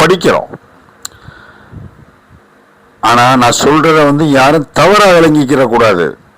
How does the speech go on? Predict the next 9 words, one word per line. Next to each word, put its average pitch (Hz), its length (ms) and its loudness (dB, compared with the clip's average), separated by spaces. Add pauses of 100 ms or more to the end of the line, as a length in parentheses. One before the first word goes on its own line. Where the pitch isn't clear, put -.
(240)
சரியா? 113 540 0
இதுல 104 400 0
வந்து 143 280 -2
நான் 139 160 0
ஞானம் 143 540 0
சம்பந்தப்பட்ட 127 600 -2
விஷயத்த 110 440 -2
சொல்றேன். 104 460 -4 (1400)
ஆனா 160 220 2